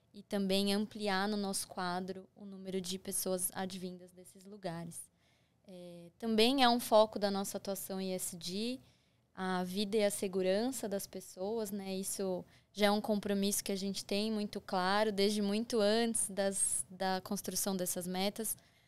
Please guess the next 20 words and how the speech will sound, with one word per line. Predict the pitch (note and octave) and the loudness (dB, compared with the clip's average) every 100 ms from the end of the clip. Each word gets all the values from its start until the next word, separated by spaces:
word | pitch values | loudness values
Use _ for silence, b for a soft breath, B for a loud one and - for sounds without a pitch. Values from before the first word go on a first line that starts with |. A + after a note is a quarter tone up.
| _ _ | _ _
mas | A3+ A#3 | 4 6
nunca | B3+ C4 C#4+ | 6 4 4
sai | - A#3 | 4 4
de | A3 | 4
moda | G3+ G3 A3 A3+ A3+ | 6 8 8 8 6
e | A3 | 6
a | |
gente | A3 A3 G#3+ | 4 0 -2
entende | A3 A3 G#3+ - | -2 0 -2 0
que | |
a | A3 | -2
gente | |
sempre | - A#3+ B3+ | 0 0 0
tem | - B3 | 0 2
melhorias | A#3+ A3+ A3 G#3+ | 4 4 4 2
pra | - G#3 | 0 -2
fazer. | - F3+ F#3 G3 G3 _ _ _ _ | 0 -2 0 -2 -4 _ _ _ _
Então, | G3+ G#3 - G3+ G3+ G#3 G#3 G3+ G3 F#3+ F#3 - - - | -18 -12 -2 2 4 4 2 2 0 -2 -6 -10 -14 -6
a | G3 | -4
gente | G3+ G3+ | -2 -2